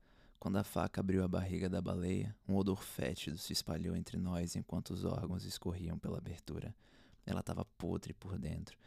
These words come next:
embora o exterior não aparentasse sinal algum de decadência. Procuramos entre o estômago e o intestino, mas não achamos nada.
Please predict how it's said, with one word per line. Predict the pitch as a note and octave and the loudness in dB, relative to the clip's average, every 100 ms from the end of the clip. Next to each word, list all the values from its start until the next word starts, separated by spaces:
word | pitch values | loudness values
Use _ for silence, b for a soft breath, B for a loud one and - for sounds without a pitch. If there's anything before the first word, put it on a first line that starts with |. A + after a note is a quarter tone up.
| B B B | B B B
embora | E2+ E2 F2 | -2 0 -2
o | |
exterior | F2 - E2+ E2+ F2 | -2 -4 -2 0 0
não | F2 | 0
aparentasse | - F2 F2+ - F2 - | 0 -2 -2 -2 -4 -2
sinal | - F2+ F2 | -2 0 2
algum | F2+ F#2 F2 F2 | 0 0 -2 -2
de | E2+ | -4
decadência. | - - F#2 - F#2+ - - B B B B | -6 -6 -4 -4 -6 -8 -14 B B B B
Procuramos | C3+ - A#2 A#2 A2 | -4 0 0 0 0
entre | A2 - | -2 -4
o | - | -6
estômago | - G#2 G2+ G#2 A#2 - b b b - | -2 0 0 0 -4 -12 b b b 0
e | |
o | F2 | 2
intestino, | E2+ F2+ - - F2+ E2 G2 _ _ | 2 0 -2 0 2 2 -2 _ _
mas | - B2 | -2 2
não | A2 | 2
achamos | A2 E2+ F2 F2 | 0 -2 -2 -2
nada. | - - G#2+ | -2 -4 -8